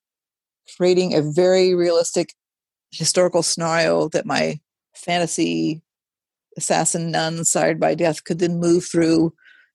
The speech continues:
in a, in a way that felt as real as, you know, our everyday life did. So, and I think that's gonna vary from author to author and what your goal is in, in the type of story you're telling. So, but for me, I do stay as close to history as possible because I like that sense of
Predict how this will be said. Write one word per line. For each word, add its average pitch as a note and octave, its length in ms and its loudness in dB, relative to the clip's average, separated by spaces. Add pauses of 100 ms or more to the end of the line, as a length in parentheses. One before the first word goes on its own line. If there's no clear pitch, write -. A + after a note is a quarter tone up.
(120)
in F3 100 0
a, D#3+ 160 2 (120)
in E3 140 -2
a D#3+ 60 0
way D#3+ 380 4
that D#3+ 240 -2
felt D3+ 460 0 (880)
as E3 160 -2
real D#3 560 0 (360)
as, D#3 360 -2
you E3 80 -8
know, D#3 160 -4
our - 180 0
everyday - 360 0
life - 280 -6
did. - 240 -2
So, - 380 0 (800)
and B3+ 140 4
I - 40 2
think A4+ 220 -4
that's B3+ 160 0
gonna A3+ 180 -2
vary F#3+ 220 0
from F#3+ 160 -6
author D#3 320 -4
to - 120 -2
author D#3+ 240 0
and D3 140 -4
what D#3 160 -6
your D#3+ 100 -2
goal D#3 440 2
is - 340 0
in, - 180 -8
in - 120 -4
the - 60 -2
type - 220 0
of D#3 60 -2
story - 240 0
you're - 80 -2
telling. - 380 -6
So, - 240 0
but F3+ 200 0
for G3 60 0
me, A3 320 4 (580)
I F3+ 60 4
do B3 240 4
stay G#3 300 2
as F3+ 100 -2
close F#3 240 0
to F3 80 -6
history F3 240 -2
as E3 100 -2
possible E3+ 340 -4
because E3 260 -4
I D#3 60 2
like E3 240 0
that - 180 0
sense E3 300 -2
of D#3 220 -4